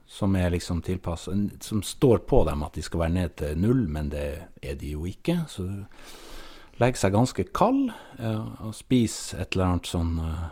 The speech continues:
jeg husker ikke, lite minneverdig tørrmatopplegg, for jeg har ikke fått noe fisk. Og s-, våkner neste morgen veldig tidlig av at han rett og slett holder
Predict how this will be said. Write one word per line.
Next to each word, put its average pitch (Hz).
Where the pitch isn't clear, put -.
jeg 104
husker -
ikke, -
lite 120
minneverdig 95
tørrmatopplegg, 143
for -
jeg 90
har 85
ikke 90
fått 92
noe 85
fisk. -
Og 147
s-, -
våkner 117
neste 104
morgen 95
veldig 95
tidlig 80
av 78
at -
han 87
rett 85
og 87
slett -
holder 80